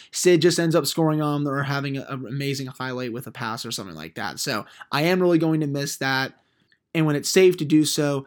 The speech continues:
hopefully we can get fans back in the arena, and then we can hear the "Crosby sucks" chants, and then Sid can just toy with them again and just make Flyers fans just hate him even more.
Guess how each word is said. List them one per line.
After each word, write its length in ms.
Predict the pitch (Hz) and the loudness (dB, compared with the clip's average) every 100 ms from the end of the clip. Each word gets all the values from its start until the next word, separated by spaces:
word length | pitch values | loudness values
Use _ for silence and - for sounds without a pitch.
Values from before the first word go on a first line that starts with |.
| _ | _
hopefully 360 | - 151 147 147 | -2 -2 2 0
we 80 | 147 | 2
can 80 | |
get 180 | 143 - | 0 -2
fans 280 | 143 139 131 | -2 -4 -4
back 320 | 160 151 147 | 0 0 0
in 140 | 143 139 | -2 0
the 160 | 135 | 0
arena, 480 | 131 139 139 131 127 - - | 0 0 0 0 -4 -10 -6
and 140 | 139 | -2
then 140 | 139 139 | 0 0
we 120 | 139 | -2
can 120 | 139 | -2
hear 180 | 135 139 | -4 -2
the 80 | 131 | -4
"Crosby 380 | - 135 127 123 | -4 -4 -4 -4
sucks" 300 | 135 131 - | -4 -6 -6
chants, 260 | 135 123 | -6 -6
and 100 | 135 | -8
then 100 | 127 | -8
Sid 280 | 120 131 147 | -6 -8 -6
can 120 | 135 | -8
just 180 | 123 - | -8 -8
toy 220 | 131 120 | -6 -6
with 100 | 117 | -6
them 160 | 123 110 | -8 -10
again 300 | 107 117 110 | -8 -8 -8
and 100 | 107 | -10
just 160 | 110 | -10
make 180 | 107 98 | -10 -12
Flyers 380 | - 104 101 107 | -8 -6 -6 -8
fans 240 | 113 98 | -12 -12
just 160 | 151 - | -14 -12
hate 140 | 107 | -10
him 160 | 98 98 - - - | -10 -12 -18 -20 -10
even 260 | 127 117 110 | -8 -6 -6
more. 260 | 101 104 | -8 -10